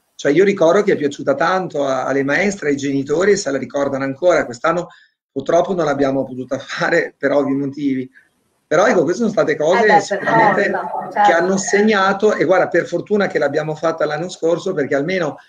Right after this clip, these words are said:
Speaker 1: anche a conclusione,
Speaker 2: Mm.
Speaker 1: diciamo, comunque di un mio impegno scolastico anche a questo livello, almeno, diciamo, l'anno scorso è stata, sono stati bei momenti ed è stata una bella conclusione, credo, insomma, dai, no? Quindi,
Speaker 2: Certo,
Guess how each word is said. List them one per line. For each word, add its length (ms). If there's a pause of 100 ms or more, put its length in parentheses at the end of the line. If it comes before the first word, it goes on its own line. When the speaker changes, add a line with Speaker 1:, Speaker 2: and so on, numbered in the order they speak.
(380)
Speaker 1:
anche 260
a 220
conclusione, 720
Speaker 2:
Mm. 20
Speaker 1:
diciamo, 400
comunque 520 (380)
di 100
un 100
mio 180
impegno 360
scolastico 680
anche 180
a 40
questo 260
livello, 560 (600)
almeno, 680
diciamo, 400
l'anno 220
scorso 320
è 20
stata, 600 (420)
sono 240
stati 320
bei 200
momenti 360
ed 80
è 60
stata 680
una 140
bella 240
conclusione, 800
credo, 400
insomma, 500
dai, 320
no? 240 (460)
Quindi, 380
Speaker 2:
Certo, 80